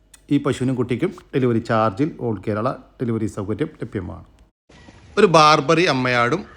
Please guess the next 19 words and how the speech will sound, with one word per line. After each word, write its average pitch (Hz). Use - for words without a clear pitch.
അതിൻ്റെ 127
രണ്ടാമത്തെ 123
പ്രസവത്തിലെ 98
രണ്ട് 139
ക്രോസ് 120
ബീഡ് 139
മുട്ടൻകുട്ടികളും 107
വിൽപ്പനക്ക്. 90
നല്ല 104
പാലുകൂടി 110
കെട്ടി 117
വളർന്ന 101
കുട്ടികളാണ് 90
ട്ടോ. 87
അടിപൊളി 101
രണ്ട് 90
കുട്ടികളും. 87
ഒരെണ്ണം 120
ഏകദേശം 117